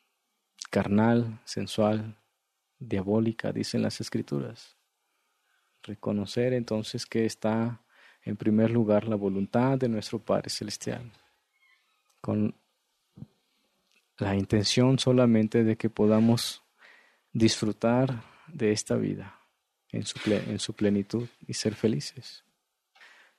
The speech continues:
Eh, les testifico de este programa, hermanos, que es verdadero el poco tiempo que llevo de, de conocerlo.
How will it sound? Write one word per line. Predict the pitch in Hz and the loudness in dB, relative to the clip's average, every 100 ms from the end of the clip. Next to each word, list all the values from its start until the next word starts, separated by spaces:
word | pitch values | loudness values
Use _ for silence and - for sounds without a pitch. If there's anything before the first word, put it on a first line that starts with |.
| _ | _
Eh, | - 95 - | -6 -6 -6
les | 113 | -2
testifico | - 117 117 - 147 147 | 0 2 2 2 4 6
de | 123 | 6
este | 120 - | 4 0
programa, | 135 117 117 123 | -2 2 6 6
hermanos, | 127 120 123 123 | 6 4 2 0
que | - 113 113 | -2 2 2
es | 113 | 2
verdadero | 110 113 107 107 | 2 4 6 6
el | 104 | 4
poco | - 117 120 | 2 2 2
tiempo | 117 110 117 | 4 4 2
que | 110 107 | 2 4
llevo | 110 107 107 | 6 6 4
de, | 98 98 101 | 2 0 -4
de | 107 104 | -6 -4
conocerlo. | 107 98 - 113 117 131 | -4 -4 -2 -2 -2 -6